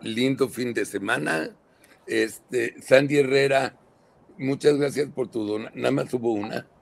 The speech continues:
ah, dos. Sandy Herrera, doscientos pesos, mil gracias, Sandy. Doctora, una pregunta. Logré vacunar a mi hijo a través de un amparo,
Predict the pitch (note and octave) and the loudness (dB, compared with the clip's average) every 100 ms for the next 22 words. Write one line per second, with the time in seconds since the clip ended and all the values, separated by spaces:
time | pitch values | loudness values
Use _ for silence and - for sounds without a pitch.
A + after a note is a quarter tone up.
0 | _ _ _ - C3 - G#2+ G#2+ - - | _ _ _ -8 -8 -6 2 2 2 -10
1 | - - - C3+ C#3+ C#3+ C3+ A2+ A2+ C3 | -18 -6 6 6 8 8 8 8 6 6
2 | D3 D3+ _ - - A2 A#2+ C3+ C#3+ C#3+ | 6 4 _ -20 -8 0 0 2 0 0
3 | C#3 - C#3+ B2 D3+ C3 A#2+ B2+ B2+ B2 | -2 2 2 2 -4 -2 0 2 2 2
4 | B2 - C3+ - C3 B2 C3+ C3+ - _ | 2 0 -6 -2 -2 0 0 0 -2 _
5 | _ _ G#2+ C3 A#2 D3+ D3+ D#3+ D#3 C#3+ | _ _ 4 4 8 8 8 8 6 4
6 | C#3+ A#2+ B2 A#2 - - - _ _ _ | 4 2 2 -4 -2 -4 -4 _ _ _
7 | _ _ C3 C3+ C#3+ E3 F3 D3+ D3+ D3 | _ _ 4 6 6 4 2 0 2 6
8 | D3+ D3 C#3 C3+ - D3+ C#3 B2+ A#2+ A2 | 6 4 0 -2 -2 -4 0 -2 -2 -4
9 | B2+ A#2+ G#2 A2+ A2+ F#2+ | -4 -2 -2 0 2 0